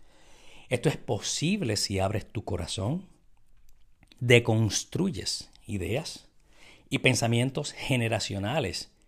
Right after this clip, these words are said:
que son hasta limitantes y comienzas a dar la bienvenida a otras perspectivas y formas de vivir. Te garantizo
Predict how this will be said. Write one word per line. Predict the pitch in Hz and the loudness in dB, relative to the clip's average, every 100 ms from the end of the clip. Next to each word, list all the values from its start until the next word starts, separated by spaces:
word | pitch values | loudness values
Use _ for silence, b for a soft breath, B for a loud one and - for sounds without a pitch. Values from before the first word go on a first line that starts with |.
| - - _ _ _ - - | -20 -20 _ _ _ -20 -4
que | 117 95 | -2 0
son | - 123 | 0 0
hasta | 110 - 101 | 0 -2 -2
limitantes | 104 101 87 117 151 123 87 - | 0 0 0 -2 -2 -4 -10 -2
y | 170 | 0
comienzas | 175 147 131 185 208 - 101 - - | 2 2 2 2 0 -2 -6 -8 -8
a | 98 | -2
dar | 95 107 | 2 4
la | 120 | 6
bienvenida | 120 107 104 113 123 104 | 6 4 2 2 2 2
a | 104 104 | 4 6
otras | 127 - 87 - - b b b b b - | 6 4 -2 -6 -10 b b b b b -4
perspectivas | 101 - - - 110 104 104 - - - | -2 0 -2 0 0 2 -2 -6 -18 -10
y | - | -6
formas | 95 95 85 | -2 -2 -2
de | |
vivir. | 87 85 76 - - - - - B B B B B - | -4 -4 -8 -12 -20 -20 -20 -20 B B B B B -4
Te | 117 107 | 0 4
garantizo | 104 104 101 95 - 185 - 240 | 6 6 2 0 0 0 0 -4